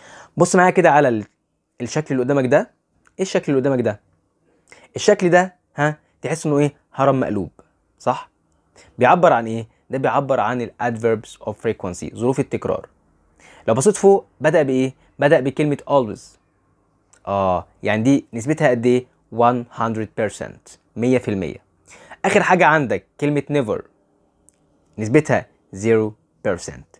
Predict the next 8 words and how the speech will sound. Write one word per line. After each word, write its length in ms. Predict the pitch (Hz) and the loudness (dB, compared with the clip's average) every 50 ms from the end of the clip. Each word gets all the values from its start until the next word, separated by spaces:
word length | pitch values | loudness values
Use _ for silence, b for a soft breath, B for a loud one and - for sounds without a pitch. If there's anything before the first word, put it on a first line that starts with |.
| _ _ - | _ _ -12
زيرو، 260 | 95 110 147 135 - _ _ _ _ _ _ _ _ _ _ _ _ _ | -4 -4 -2 -2 -4 _ _ _ _ _ _ _ _ _ _ _ _ _
مفيش 220 | 92 95 - 123 - | -8 -6 -6 -4 2
خالص. 480 | - 139 131 107 95 - - - _ _ _ _ _ _ _ _ _ _ _ _ _ _ _ _ _ _ _ _ - | 2 2 2 2 -2 -8 -18 -20 _ _ _ _ _ _ _ _ _ _ _ _ _ _ _ _ _ _ _ _ -8
علشان 260 | - 104 - 139 139 | -6 -2 0 0 2
كده 160 | 123 175 165 | 4 4 4
الهرم 300 | 156 151 160 160 156 147 | 6 6 6 4 4 4
ده 60 | 143 | 2
إيه؟ 220 | 135 143 147 143 | 0 0 0 -2